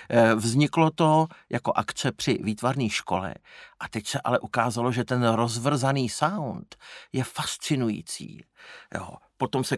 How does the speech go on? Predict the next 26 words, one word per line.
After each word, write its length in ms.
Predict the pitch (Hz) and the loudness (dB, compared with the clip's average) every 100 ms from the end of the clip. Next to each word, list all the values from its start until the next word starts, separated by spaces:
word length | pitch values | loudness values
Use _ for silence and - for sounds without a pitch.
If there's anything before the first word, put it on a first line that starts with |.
| - | -2
konal 480 | 143 135 117 104 85 _ _ | 2 6 6 6 2 _ _
konce-, 420 | - 151 135 127 113 123 | 4 4 6 0 0 -2
koncert 320 | - 139 131 104 | 2 2 2 -2
v 80 | - | 4
Albert 400 | 139 139 123 113 | 6 6 4 0
Hall, 540 | 104 98 82 67 60 - - - 135 | -2 2 4 4 0 -6 -12 -6 0
vyšlo 280 | 147 160 - | 2 2 2
L 200 | 156 156 - | 4 2 0
Pčko 400 | 160 135 - 127 | -4 -4 -2 -2
produkovaný 640 | - 131 131 135 120 123 | 0 0 2 2 2 2
Brianem 520 | 107 104 117 113 107 98 | 2 2 4 2 2 0
Inem, 420 | 113 107 95 87 - - - - - | -4 -4 -6 -8 -16 -18 -20 -8 0
eh, 60 | 101 98 90 | 2 2 -2
potom 260 | 113 110 107 | -2 0 0
ještě 260 | 104 117 | 0 -2
druhý 540 | 104 123 135 120 107 95 | 0 2 2 2 -4 -4
a 80 | - | -8
tak 220 | 98 98 | -10 -2
dál. 400 | 104 110 117 127 - - - | 0 2 2 0 -6 -18 -8
A 40 | - - | -8 -2
po 120 | 131 | 4
nějaký 420 | 143 156 160 170 160 | 4 4 2 0 -4
čas 580 | - 131 139 165 - - - - - | 2 4 2 -4 -10 -12 -16 -16 -8
jako 220 | 110 - | -6 -4
určitá 560 | - - 165 160 160 | -4 -2 0 2 2
záhada, 680 | 135 120 113 117 147 151 156 | 2 2 2 2 2 4 2